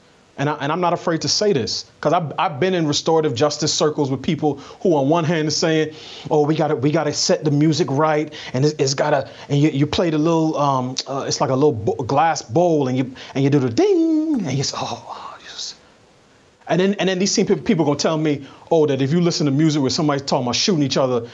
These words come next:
that it doesn't matter." Get outta here. Jason, you know if this was country music, and this was in the fifties, and the artist was saying,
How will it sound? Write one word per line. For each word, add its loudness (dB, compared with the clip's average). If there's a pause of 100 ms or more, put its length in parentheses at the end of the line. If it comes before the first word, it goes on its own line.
(100)
that -2
it -2
doesn't 0
matter." -2 (300)
Get -2
outta 0
here. -6 (320)
Jason, 2
you 2
know 4
if -2
this -2
was -10
country -2
music, 0 (840)
and -2
this 2
was 2
in 2
the 2
fifties, -2 (720)
and -2
the 0
artist 0
was -2
saying, 0